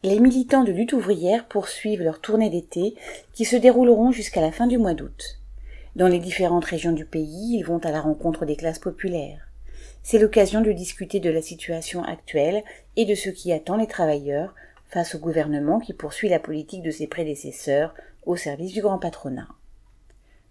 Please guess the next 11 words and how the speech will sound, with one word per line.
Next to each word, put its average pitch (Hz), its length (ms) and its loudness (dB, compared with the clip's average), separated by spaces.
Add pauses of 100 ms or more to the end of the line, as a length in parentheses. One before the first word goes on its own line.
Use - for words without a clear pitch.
(100)
Bordeaux. 196 500 2 (460)
Jeudi 165 440 -8
onze 175 320 -4
août, 214 440 -6
Bordeaux. 131 480 -6 (480)
Vendredi 160 480 0
douze 196 280 -2
et 151 60 2
samedi 139 360 -4
treize 156 320 -6
août, 240 320 -10